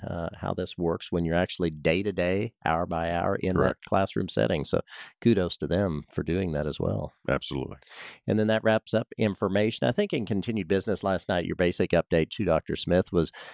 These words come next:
Speaker 1: you got into this a little earlier, and then with this is that, uh, you know, we just continue to monitor the Indiana legislature. I think what they're at about the halfway point of this session, correct?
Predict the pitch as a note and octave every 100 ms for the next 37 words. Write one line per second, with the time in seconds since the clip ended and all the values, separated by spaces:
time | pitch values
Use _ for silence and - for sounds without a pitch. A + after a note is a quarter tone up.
0 | - - F#2+ F2+ E2 E2+ E2 - D#2 D#2+
1 | D#2+ C#2+ D2 C#2 C#2 C#2+ C#2 C2+ - -
2 | - D2 - D2 C#2+ D#2+ D2 - F2+ D#2
3 | E2 D2+ - D2 F#2 F2 D#2+ D#2+ D#2+ F2
4 | - E2 E2 E2 E2 E2 E2+ E2+ - F2+
5 | F2 A2+ E2+ - F#2+ - G2 F#2+ F#2 G2+
6 | B2+ - G2+ C3 - C3 A#2 - - A1+
7 | - - - - - - - - - A2+
8 | -